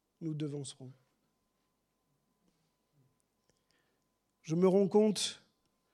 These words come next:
que l'on ne sait pas le nombre de personnes en enfer. Cependant, devant le trône de Dieu, je peux lire,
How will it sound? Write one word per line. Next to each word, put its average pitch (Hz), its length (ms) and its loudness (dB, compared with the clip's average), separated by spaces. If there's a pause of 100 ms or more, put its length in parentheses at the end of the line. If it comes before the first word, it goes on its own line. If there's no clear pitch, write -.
(540)
que 185 100 2
l'on 190 140 8
ne 185 80 8
sait 202 160 6
pas 294 180 2
le 247 120 6
nombre 208 240 6
de 170 80 6
personnes 185 560 -2
en 151 100 -6
enfer. 143 500 -10 (2500)
Cependant, 190 440 0
devant 180 260 2
le 170 100 2
trône 185 280 -2
de 165 120 0
Dieu, 170 200 0
je 185 100 2
peux 165 180 -2
lire, 196 420 0